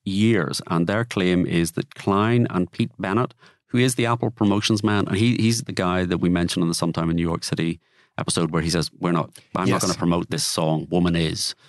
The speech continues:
Speaker 1: Uh, it's not gonna happen."
Speaker 2: Yeah.
Speaker 1: Um, so they, they, they've been after them for years, and what they're alleging is that,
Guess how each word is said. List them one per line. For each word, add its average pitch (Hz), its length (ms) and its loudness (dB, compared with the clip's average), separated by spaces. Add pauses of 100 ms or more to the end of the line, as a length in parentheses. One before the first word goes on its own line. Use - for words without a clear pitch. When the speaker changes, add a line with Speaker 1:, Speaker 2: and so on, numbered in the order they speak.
(200)
Speaker 1:
Uh, - 100 -4
it's - 180 -4
not 85 120 -4
gonna 82 140 -4
happen." 82 320 -4
Speaker 2:
Yeah. 110 120 0 (380)
Speaker 1:
Um, 90 400 2 (100)
so - 160 -2
they, 117 160 0
they, 120 220 0
they've 117 300 0 (220)
been 104 120 2
after 117 280 0
them 90 140 2
for - 120 -2
years, 85 260 2
and 92 100 4
what - 140 0
they're 127 120 2
alleging 87 640 0
is 85 520 0
that, 80 320 -4